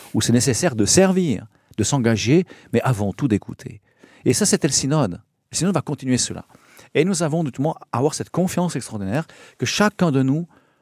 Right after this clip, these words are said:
par l'Esprit du Seigneur, du baptême que nous avons dans, du Seigneur, nous pouvons l'écouter, le suivre, le servir et l'aimer.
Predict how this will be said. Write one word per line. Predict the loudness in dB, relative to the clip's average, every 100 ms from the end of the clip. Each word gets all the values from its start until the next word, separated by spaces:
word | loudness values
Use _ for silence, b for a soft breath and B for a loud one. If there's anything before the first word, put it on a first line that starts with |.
| b -2
par | -2 -2
l'Esprit | -4 -6 -4 -4
du | -4
Seigneur, | -4 -4 -4
du | -4
baptême | -4 -2 0 2 0
que | -6
nous | -8 -6
avons | -6
dans, | -6 -8
du | -6
Seigneur, | -6 -6 -4 -4 -4 b b b
nous | -8
pouvons | -4
l'écouter, | -2 -2 -6 -8 -4 -2 -4 -14 _ -4
le | -4
suivre, | -2 -4 -4 -6 -6
le | -4
servir | -4 -6 -6
et | -6
l'aimer. | -6 -8 -14